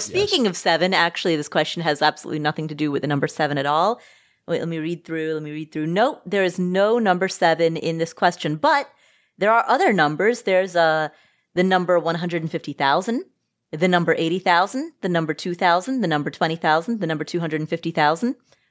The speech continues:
Speaker 2: Those are all numbers. They are all in this question.
Speaker 1: From?
Speaker 2: And the question, the question that we are about to answer,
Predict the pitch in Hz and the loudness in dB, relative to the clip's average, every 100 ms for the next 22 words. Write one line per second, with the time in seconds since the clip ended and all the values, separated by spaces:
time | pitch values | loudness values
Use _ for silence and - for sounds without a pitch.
0 | _ 175 175 170 175 156 127 143 208 - | _ 0 4 4 4 2 0 -2 -2 -10
1 | _ _ _ _ _ 139 165 156 156 147 | _ _ _ _ _ 0 4 6 4 4
2 | 143 151 180 - 262 - - 139 _ _ | 2 0 -4 -4 -6 -6 -10 -12 _ _
3 | _ _ _ _ - 156 143 165 - _ | _ _ _ _ 4 6 6 4 2 _
4 | _ _ 202 180 170 - 349 - - 143 | _ _ -4 -2 -4 0 -2 -2 -8 -8
5 | 143 _ _ _ _ _ 320 453 480 427 | -12 _ _ _ _ _ -18 -14 -14 -14
6 | 220 202 202 311 403 - 359 285 247 262 | 0 2 2 -2 -2 -2 -4 -2 -2 0
7 | 277 170 151 139 196 277 - 320 247 214 | 0 2 0 -2 0 0 -2 -2 0 0
8 | 180 - 147 151 | -2 -6 -6 -8